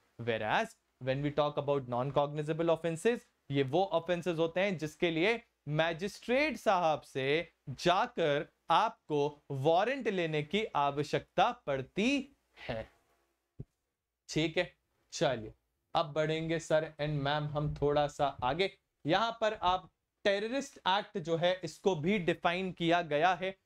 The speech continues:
as a new, uh, activity। आप देख सकते हैं बहुत सारी चीजें including counterfeiting of paper currency or coins or anything, उसको भी इसमें कंसीडर किया गया है as a part of terrorist activity।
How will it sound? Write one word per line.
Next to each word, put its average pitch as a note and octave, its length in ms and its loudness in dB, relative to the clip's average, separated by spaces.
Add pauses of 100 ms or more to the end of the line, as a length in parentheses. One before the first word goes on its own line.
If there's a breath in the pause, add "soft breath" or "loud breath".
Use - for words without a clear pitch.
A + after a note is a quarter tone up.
(180)
as D3+ 200 0
a D#3+ 100 0
new, D3+ 340 2 (380)
uh, D#3 300 4
activity। D#3+ 640 -2 (260)
आप D3 220 4
देख F#3+ 200 0
सकते F#3 300 -2
हैं E3+ 160 0
बहुत E3 320 2
सारी E3 280 0
चीजें E3 360 -2 (140)
including F3 680 2
counterfeiting E3 720 0
of E3 100 -4 (480)
paper F3 380 2
currency E3 560 0
or E3+ 260 4 (180)
coins E3 440 -2
or D#3+ 180 2 (200)
anything, E3 320 -2 (360)
उसको E3+ 320 2
भी F3+ 200 0
इसमें E3 400 -2
कंसीडर D3+ 420 0
किया C#3 280 2
गया C3 260 0 (120)
है D3 140 -2
as B2+ 260 -4
a D#3 80 2 (100)
part B2 300 -2
of F3+ 100 0 (360)
terrorist D3 440 0
activity। B2 420 -4